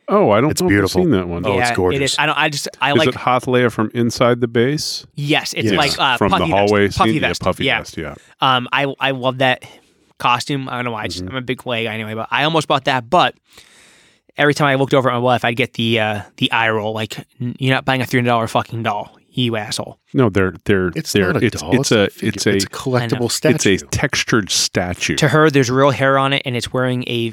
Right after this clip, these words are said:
Speaker 3: fabric costume. It's a fucking Barbie doll to her. But anyway, but
Speaker 1: No, that would be much larger.
Speaker 3: Yes. <laughs> One thing. <laughs> Fucking
Speaker 2: You know why divorce is so expensive, right?
Speaker 3: Exactly. Uh, but one thing she actually, like, I w-, was on the, f-,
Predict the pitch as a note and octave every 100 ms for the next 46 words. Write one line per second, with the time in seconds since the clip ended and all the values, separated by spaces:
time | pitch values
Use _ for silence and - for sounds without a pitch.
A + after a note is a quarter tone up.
0 | - - B2 B2 - B2 C#3 B2+ A#2+ -
1 | - B2+ B2 A2+ A2 A2+ - - - -
2 | _ - G#3+ A#3 D3 A2 G2+ C#3+ - C3
3 | G2+ F#2 F2 G#2 A#2+ G2+ G2+ F#2+ - G2
4 | E2+ E2+ D2+ - - A#2+ - - - -
5 | - - _ D#3 G3+ G3 - - - -
6 | _ _ - - - - - - - -
7 | - - D#3+ - - - - A2+ C3+ C3+
8 | B2 A#2+ C3+ - G#2+ B2 G#2+ - B2 -
9 | E2 G#2 C#3+ - C3+ A#2+ C3 B2 A#2 G#2
10 | _ - - - - - - D3+ C3+ A2+
11 | - C#3 C3+ G#3+ F#4+ E4 - E3+ F3+ -
12 | E3+ C#3 - D3+ G#3+ A3+ G#3 E3+ D3+ D#3
13 | D3+ B2+ - -